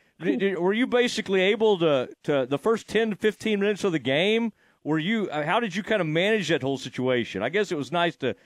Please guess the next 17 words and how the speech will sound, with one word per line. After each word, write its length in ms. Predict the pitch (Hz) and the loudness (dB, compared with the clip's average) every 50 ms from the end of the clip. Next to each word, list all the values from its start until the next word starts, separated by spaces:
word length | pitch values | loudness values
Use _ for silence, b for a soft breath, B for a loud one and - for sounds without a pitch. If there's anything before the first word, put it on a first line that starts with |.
| b b b | b b b
you 140 | - 160 151 | -2 0 0
had 100 | 165 151 | 0 0
a 60 | 123 | -2
teammate 580 | - - - 233 214 185 170 156 147 143 - - | -6 -6 -4 -2 0 0 0 0 0 -2 -4 -8
that 100 | - - | -10 -4
you 120 | 139 151 | -4 -4
could 220 | 147 - 135 107 - | -4 -4 -8 -6 -2
kinda, 320 | - 156 143 135 117 98 b b b b b b | -2 0 2 2 0 -2 b b b b b b
you 140 | b 151 156 | b -6 -4
could, 200 | - 151 135 123 | -2 -2 0 2
uh, 200 | 135 131 127 123 | 2 2 2 2
divide 500 | 113 110 131 107 151 160 165 165 160 131 | 0 -2 -4 0 2 2 2 2 2 0
and 100 | 123 110 | -4 -6
conquer 400 | - 156 160 156 156 - - 127 | -2 0 0 0 0 0 0 -2
a 80 | 110 107 | -2 -2
little 200 | 107 107 101 92 | -2 -4 -4 -4
bit. 260 | 95 90 80 76 - | -4 -4 -4 -6 -8